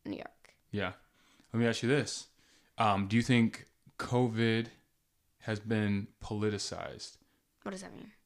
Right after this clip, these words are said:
Speaker 2: That means, like, politics has really, if you, if you, almost like this, if you believe in covid, you're on one end of the spectrum when it comes to the way you believe about politics. And if you look at covid from a completely different perspective,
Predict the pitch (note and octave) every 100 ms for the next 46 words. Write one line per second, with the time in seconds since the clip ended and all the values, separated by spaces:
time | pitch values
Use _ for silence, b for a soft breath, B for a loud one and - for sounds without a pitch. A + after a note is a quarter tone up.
0 | _ A2 G#2+ G#2+ G2+ G2 - F#2+ - -
1 | - A2 A2+ G#2 - G2 F#2 - G2 G2
2 | G2+ F#2+ F#2 - - A2 A2 A2 - G#2+
3 | B2+ A#2 A2 G2+ b b b b A#2+ B2+
4 | A#2+ G#2 G#2+ F2+ - - _ _ _ A#2+
5 | A#2 G#2+ A#2 B2+ A#2+ - G#2+ F#2+ F#2+ A2+
6 | _ _ _ A2 G#2+ G#2+ G2 G2 G#2 G2+
7 | F#2+ F2+ F2+ - - F2+ - G2 G2+ G2+
8 | F#2+ - G2+ F#2+ - F#2+ F2+ - _ -
9 | G#2+ G2 G2 F#2+ F#2+ F#2 F#2 - F#2 F#2
10 | - G#2+ - - _ _ _ _ G2+ G2
11 | G2+ G#2 G#2+ G2+ - - A2 G#2 - G2
12 | F#2+ F#2+ - A2 G2 F#2+ C3 C#3+ B2 F#2
13 | - - - F#2+ A2 A#2